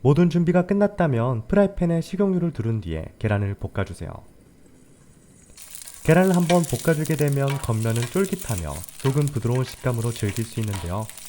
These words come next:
구워진 부분에는 양념이 더 잘 들어가기 때문에 훨씬 더 맛있게 드실 수 있을 거예요.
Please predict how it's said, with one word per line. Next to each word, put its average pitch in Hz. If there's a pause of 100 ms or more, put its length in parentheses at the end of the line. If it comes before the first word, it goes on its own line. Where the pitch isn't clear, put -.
(500)
구워진 180
부분에는 165
양념이 110
더 107
잘 98
들어가기 117
때문에 92 (160)
훨씬 170
더 175
맛있게 90
드실 92
수 -
있을 92
거예요. 87